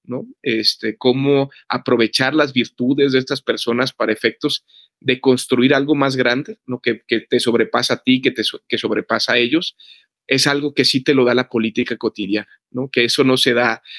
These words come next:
ni estudiando filosofía política, ni estudiando cualquier otra materia. Ahora, lo que sí creo que me aportó la filosofía política en esto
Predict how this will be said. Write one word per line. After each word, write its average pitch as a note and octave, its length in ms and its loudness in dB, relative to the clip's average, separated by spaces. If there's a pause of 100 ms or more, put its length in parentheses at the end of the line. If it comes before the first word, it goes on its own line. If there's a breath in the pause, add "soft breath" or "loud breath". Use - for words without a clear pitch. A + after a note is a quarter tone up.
(200 loud breath)
ni B2+ 100 4
estudiando B2+ 540 2
filosofía A#2+ 640 0
política, A#2 560 -2
ni A#2+ 80 0
estudiando A#2 480 -4
cualquier A2+ 340 -2
otra B2+ 220 -2
materia. - 480 -6 (960 loud breath)
Ahora, C#3 180 4
lo C3+ 140 6
que C#3 100 2
sí D#3 160 2
creo E3+ 180 0
que E3+ 100 0
me C#3+ 100 2
aportó C3 340 0
la D3 120 4
filosofía C3 580 -2
política C3+ 520 -2
en B2 120 -2
esto C3+ 400 -4